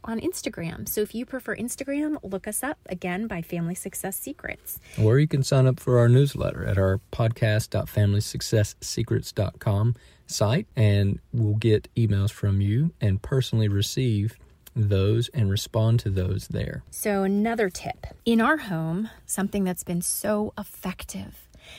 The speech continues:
Speaker 1: is that we teach what the meaning of love is, and then we expect that to be the behavior that we show and exhibit and demonstrate to our children, and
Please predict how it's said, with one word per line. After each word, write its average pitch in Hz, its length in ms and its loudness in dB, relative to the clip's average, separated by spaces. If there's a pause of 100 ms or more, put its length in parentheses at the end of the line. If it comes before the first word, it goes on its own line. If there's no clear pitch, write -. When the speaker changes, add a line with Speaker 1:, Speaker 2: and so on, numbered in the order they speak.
(200)
Speaker 1:
is 214 200 -2
that 190 220 -2
we 233 180 -4
teach - 360 -8
what 233 120 -6
the 196 60 -2
meaning 196 440 2
of 175 120 -2
love 175 280 -2
is, - 380 -6 (320)
and 190 260 -2
then 185 240 0
we 185 140 -2
expect - 500 -6
that - 240 -6
to - 100 -16
be 165 120 -2
the 175 180 -8
behavior 170 560 -4
that - 180 -10
we 180 320 -4
show 247 580 -6 (100)
and 190 380 -4 (300)
exhibit 180 640 -4 (180)
and 180 120 -4
demonstrate 175 600 -6
to 185 160 -6
our 170 120 -4
children, 175 500 -6
and 190 300 -4